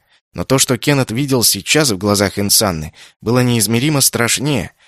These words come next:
Оно все росло и росло, и, наконец, поглотило Инсанну без остатка. Кеннет не очень-то и видел, как это произошло. У него потемнело в глазах. Смерть одного мага очень ощутимо отзывается на всех остальных.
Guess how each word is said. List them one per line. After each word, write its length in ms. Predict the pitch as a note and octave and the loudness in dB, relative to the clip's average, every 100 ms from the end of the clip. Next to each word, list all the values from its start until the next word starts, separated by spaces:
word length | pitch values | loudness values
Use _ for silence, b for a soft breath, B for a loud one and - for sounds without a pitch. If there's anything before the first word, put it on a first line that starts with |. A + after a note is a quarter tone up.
| b _ | b _
Оно 260 | F2+ F#2 B2 | -2 0 2
все 220 | - A2 | 2 2
росло 420 | F#2+ - A#2 C#3 | 2 0 2 2
и 80 | G#2+ | 2
росло, 440 | F2 - A#2+ C3+ B B | 2 0 2 0 B B
и, 80 | G2+ | -4
наконец, 420 | F2+ G2 A2 A#2+ | -2 0 2 0
поглотило 640 | - G#2+ G#2 G2+ - C#3 | 0 -2 2 2 2 0
Инсанну 600 | C3+ - A2+ - A#2+ A#2 G#2+ | 0 -2 -2 2 2 2 0
без 180 | G#2+ | 0
остатка. 560 | G#2+ G#2 B2 G2+ - - _ | 0 0 -2 -6 -12 -18 _
Кеннет 380 | - D#3 E3+ - | 0 4 4 2
не 100 | D#3+ | 4
очень-то 420 | E3 D#3 D3+ C#3+ | 4 4 0 2
и 120 | D3 D#3 | 2 2
видел, 320 | F3 C#3 G2 | 2 2 2
как 200 | G2+ G2 | 0 -2
это 160 | F#2+ F2+ | -2 -2
произошло. 680 | - G2 G2 G2+ - - - _ _ - | 0 2 2 2 -2 -8 -20 _ _ -2
У 60 | |
него 200 | A2+ D3+ | 2 2
потемнело 520 | - D3+ C3+ C#3+ C#3+ | 2 0 2 4 2
в 60 | G#2 | 2
глазах. 460 | G#2+ B2+ G#2+ - _ _ _ | 2 2 0 -4 _ _ _
Смерть 420 | - - C3 C3+ - | -4 2 2 2 -2
одного 420 | A#2 A2 B2 D#3+ | -2 2 4 4
мага 320 | A#2+ F2 E2+ | 2 0 0
очень 380 | G#2+ C#3+ D3 C#3 | 2 2 2 0
ощутимо 480 | B2+ C3 - C#3+ B2 | 0 -2 0 2 2
отзывается 580 | G2+ A2+ C3 B2 - | 2 2 2 2 0
на 140 | A2+ A2 | 2 2
всех 260 | - B2 | 2 0
остальных. 540 | A#2 - A2+ G2+ E2 | -2 0 0 0 -6